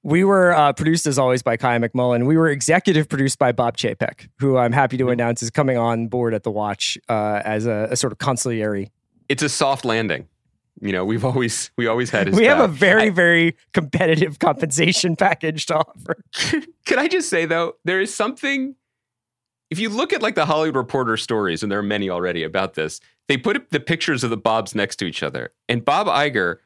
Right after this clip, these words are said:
Speaker 2: looks like a golden god, like, in a perfect suit. His hair is impeccable, warm smile that you would love to just, like, be sipping Syrah with somewhere on a, a White Lotus property.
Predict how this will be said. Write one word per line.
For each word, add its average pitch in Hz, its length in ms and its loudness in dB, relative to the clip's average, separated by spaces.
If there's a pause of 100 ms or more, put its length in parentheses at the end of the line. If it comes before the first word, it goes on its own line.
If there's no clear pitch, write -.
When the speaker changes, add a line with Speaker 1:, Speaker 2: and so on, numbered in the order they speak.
Speaker 2:
looks 127 180 -4
like 127 140 -2
a 110 60 0
golden 117 600 -2
god, 85 380 0 (120)
like, 101 120 -2
in 107 80 0
a 98 60 0
perfect 160 480 -6
suit. 135 360 -4
His 98 160 -8
hair 127 220 0
is 123 80 -2
impeccable, 110 640 0
warm 120 360 0
smile 101 460 0
that 95 140 -6
you 98 100 -4
would 95 120 -4
love 95 400 -2
to 101 120 -2
just, 87 280 -4
like, 87 300 -2
be 92 260 -4
sipping 90 720 -2 (280)
Syrah 87 400 0
with 71 160 -6
somewhere 76 360 -4
on 76 100 -2
a, 78 140 -4 (140)
a 90 80 -2
White 85 200 -2
Lotus 80 240 -2
property. - 420 -6